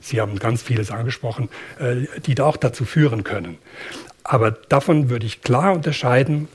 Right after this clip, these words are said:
letzter Satz, das, äh, Problem der Kommodifizierung. Das heißt, es gibt einen großen Markt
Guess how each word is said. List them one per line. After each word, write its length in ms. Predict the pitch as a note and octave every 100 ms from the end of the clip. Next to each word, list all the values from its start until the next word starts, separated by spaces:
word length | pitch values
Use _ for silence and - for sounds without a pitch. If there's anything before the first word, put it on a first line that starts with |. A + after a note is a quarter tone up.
| -
letzter 360 | C#3 - -
Satz, 400 | G#2+ G2+ - - - - -
das, 320 | B2 - -
äh, 260 | B2+ A#2+ A2+ -
Problem 360 | C3+ A#2+ C3 A#2+
der 100 | A#2
Kommodifizierung. 1000 | - C#3+ C3+ A#2 C#3+ - A#2+ F#2+ F2 F2+
Das 180 | A#2 -
heißt, 220 | B2+ A#2+
es 120 | A#2+
gibt 180 | - C3
einen 160 | C3+ B2
großen 360 | D3 D#3+ C#3
Markt 460 | A#2 A#2+ G#3 - -